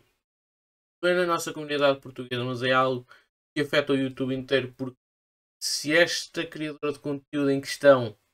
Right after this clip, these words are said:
ahm, é bem grande e é a poster girl do YouTube, só por isso,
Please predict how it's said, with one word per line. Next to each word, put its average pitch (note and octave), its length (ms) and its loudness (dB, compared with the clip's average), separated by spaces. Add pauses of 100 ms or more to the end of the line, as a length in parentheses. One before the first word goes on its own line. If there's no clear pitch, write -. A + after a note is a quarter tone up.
(100)
ahm, A2 760 2 (600)
é A3 80 4
bem G#3+ 200 2
grande G3 300 2
e F3+ 40 4
é F#3 100 6
a F3+ 80 2
poster F3 460 0
girl D#3+ 220 -2
do C#3+ 160 -8
YouTube, D#3 880 -8 (460)
só C3 100 4
por C3+ 240 -2
isso, - 360 -8